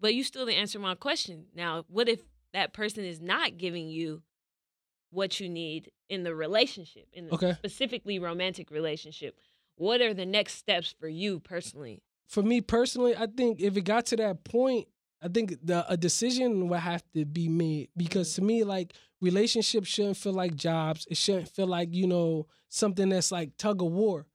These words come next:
Speaker 1: Mm-hmm.
Speaker 2: something that's, like, taken away from you. So if I ever felt like something was being, like, taken away from me, then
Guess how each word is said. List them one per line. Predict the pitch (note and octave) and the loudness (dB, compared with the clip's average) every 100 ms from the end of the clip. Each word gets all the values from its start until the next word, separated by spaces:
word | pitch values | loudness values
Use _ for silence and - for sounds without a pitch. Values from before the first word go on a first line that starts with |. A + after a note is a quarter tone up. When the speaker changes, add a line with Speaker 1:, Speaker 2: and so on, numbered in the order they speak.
| - | -12
Speaker 1:
Mm-hmm. | D#3+ D3 | -10 -2
Speaker 2:
something | G#3 G3 G3+ | 0 4 4
that's, | G3+ F#3 - | 2 0 0
like, | F3 D#3 | -2 2
taken | G3 F#3 | 2 2
away | F3 G3 G3 | 0 2 0
from | F3 E3+ | 0 0
you. | D#3+ | 2
So | - F#3 D#3+ - - _ | 2 2 2 -2 -18 _
if | E3+ | 0
I | G3 | 4
ever | G#3 G3+ | 4 2
felt | - G3+ | 2 2
like | F#3 | 2
something | - G3+ F#3 F3+ | 0 2 2 2
was | E3+ | 2
being, | D#3 F#3+ F#3 | 0 0 2
like, | D#3+ D#3 _ - | 0 -4 _ 2
taken | G#3+ F#3+ E3+ | 2 4 2
away | E3 A#3+ | 6 4
from | C4 G3 F3+ | 4 2 2
me, | D#3+ | 2
then | D3+ E3+ | 2 0